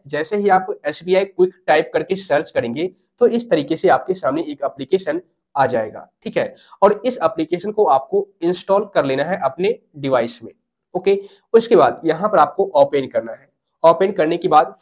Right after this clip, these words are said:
फर्स्ट टाइम आपसे कुछ परमिशन मांगा जाएगा, आप अलाउ कर दीजिएगा। अब यहाँ पर देखिए इसका जो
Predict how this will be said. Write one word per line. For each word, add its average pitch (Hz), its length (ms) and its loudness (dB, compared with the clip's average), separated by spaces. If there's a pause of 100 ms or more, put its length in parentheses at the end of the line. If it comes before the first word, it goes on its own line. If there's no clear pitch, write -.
(100)
फर्स्ट 185 260 2
टाइम 196 180 0
आपसे 165 220 0
कुछ 233 180 -10
परमिशन 151 440 -2
मांगा 156 220 2
जाएगा, 151 420 0 (300)
आप - 400 2
अलाउ 131 420 0
कर 127 140 -2
दीजिएगा। 107 440 -14 (400)
अब 226 120 6
यहाँ 226 200 4
पर 240 100 2
देखिए 214 260 0 (160)
इसका 180 260 -2
जो 240 140 2